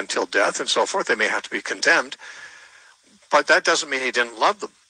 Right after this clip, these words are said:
And it certainly does not mean that he wanted them to be condemned or that he wanted them to remain his enemies till life. It says in, obviously in Second Peter chapter three that God's not willing that any should perish,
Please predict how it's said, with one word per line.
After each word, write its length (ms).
And 160
it 220
certainly 640
does 220
not 220
mean 320
that 180
he 100
wanted 440
them 160
to 160
be 140
condemned 560
or 280
that 180
he 60
wanted 320
them 200
to 280
remain 360
his 120
enemies 360
till 160
life. 320
It 100
says 300
in, 200
obviously 440
in 60
Second 340
Peter 180
chapter 340
three 400
that 120
God's 280
not 220
willing 260
that 160
any 180
should 240
perish, 520